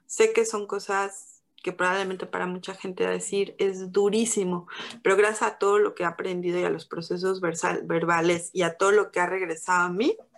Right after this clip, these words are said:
este, de conocimientos, porque son conocimientos de vidas pasadas, he podido entrar en conciencia y entender que eso es un apego carnal, porque en esta, de-, en el año pasado y todavía este, este inicio de año, o sea, ha habido muchas, muchas tra-,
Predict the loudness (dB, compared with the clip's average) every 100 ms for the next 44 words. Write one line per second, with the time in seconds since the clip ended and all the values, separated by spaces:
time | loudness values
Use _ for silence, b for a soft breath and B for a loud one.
0 | _ B B B B B _ -4 -2 -4
1 | -6 -2 0 0 0 -2 -4 -2 4 4
2 | 4 0 0 -6 -4 -2 0 -2 -2 0
3 | 0 -2 -2 0 0 0 -4 -8 -4 0
4 | 2 2 -2 -16 b b b _ _ 2
5 | 2 2 0 -2 0 0 2 4 4 2
6 | -2 _ _ _ _ -2 0 0 0 0
7 | 0 0 0 0 2 2 0 -2 -4 -4
8 | -6 -4 -4 -4 -4 -4 -4 -6 -6 -6
9 | -8 -4 -4 -4 -6 -8 -6 -6 -4 0
10 | 2 4 4 2 0 -4 -2 0 2 2
11 | 2 2 0 0 -2 0 2 2 0 -2
12 | -6 -4 -2 0 -2 -2 -2 0 0 0
13 | -2 -2 -2 -4 -8 -8 -6 -6 0 0
14 | 2 -2 -2 0 0 0 0 -2 -4 -12
15 | -12 -4 2 4 2 0 -2 -2 -4 -6
16 | -8 -10 -10 -14 -10 -6 -6 -8 -6 -4
17 | -4 -6 -8 -8 -8